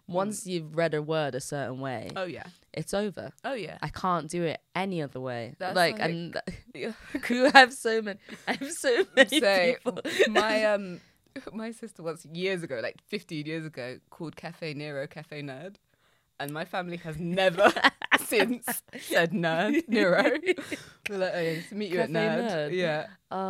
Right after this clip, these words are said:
Speaker 1: Like, it's
Speaker 2: Oh.
Speaker 1: just, you just, yeah, let's just get things wrong. <laughs>
Speaker 2: Yeah,
Speaker 1: And just
Speaker 2: that's like, what's
Speaker 1: go
Speaker 2: her
Speaker 1: with how
Speaker 2: name?
Speaker 1: you feel.
Speaker 2: Chloe, Chloe Moretz.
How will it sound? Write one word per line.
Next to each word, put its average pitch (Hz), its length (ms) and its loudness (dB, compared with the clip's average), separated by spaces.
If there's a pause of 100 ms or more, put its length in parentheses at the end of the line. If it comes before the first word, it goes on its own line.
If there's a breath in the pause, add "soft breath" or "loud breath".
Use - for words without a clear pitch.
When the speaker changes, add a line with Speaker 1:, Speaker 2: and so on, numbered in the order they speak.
(120)
Speaker 1:
Like, 220 160 2
it's 226 140 -2
Speaker 2:
Oh. - 100 -6
Speaker 1:
just, - 120 -10 (880)
you 214 120 -12
just, - 420 -14
yeah, 311 280 2
let's 359 300 -8
just 392 160 -8
get - 180 -8
things 208 220 -8
wrong. 220 240 -2 (140)
<laughs> - 120 -18
Speaker 2:
Yeah, 208 360 2
Speaker 1:
And - 80 -2
just 226 40 -6
Speaker 2:
that's 240 220 0
like, 269 320 -2
what's 226 160 -2
Speaker 1:
go 214 80 -4
Speaker 2:
her 233 60 -2
Speaker 1:
with 208 40 -2
how 185 60 -2
Speaker 2:
name? 160 160 -2
Speaker 1:
you 151 60 -6
feel. - 100 -16
Speaker 2:
Chloe, 202 560 0 (640)
Chloe 202 260 -2
Moretz. 180 720 -4